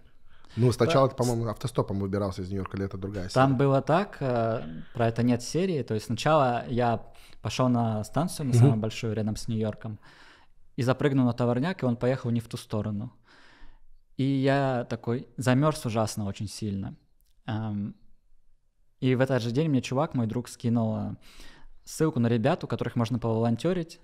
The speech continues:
Speaker 2: по Airbnb.
Speaker 1: Мгм.
Speaker 2: То есть принимать гостей на Airbnb, там, следить за Airbnb и так далее. И за это там пожить в том месте. И я очень сильно замерз и подумал, написал этим ребятам из Товарняка прямо.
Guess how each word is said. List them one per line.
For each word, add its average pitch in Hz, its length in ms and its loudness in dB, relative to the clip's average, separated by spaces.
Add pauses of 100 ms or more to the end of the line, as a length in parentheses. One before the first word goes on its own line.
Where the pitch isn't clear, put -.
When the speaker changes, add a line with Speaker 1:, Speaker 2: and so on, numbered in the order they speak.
Speaker 2:
по 113 120 0
Airbnb. 110 640 -2 (220)
Speaker 1:
Мгм. 131 280 6
Speaker 2:
То - 140 -12
есть - 160 -10
принимать 120 360 2
гостей 120 320 -2
на 117 140 2
Airbnb, 120 420 0
там, 113 160 -6
следить 117 420 -4
за 110 180 -4
Airbnb 110 360 -2 (120)
и - 40 -8
так 110 200 -6
далее. 101 400 -2 (460)
И 113 140 0
за 110 140 0
это 139 260 0
там 107 200 -4
пожить 110 340 2
в - 80 -16
том 98 140 -8
месте. 98 440 -8 (100)
И 127 60 -2
я 139 140 2
очень 135 180 -2
сильно 123 220 -2
замерз 127 340 -4
и - 40 -14
подумал, 113 400 -4 (160)
написал 127 420 4
этим 117 180 0
ребятам 139 440 0
из - 180 -8
Товарняка 117 520 0
прямо. 98 400 -6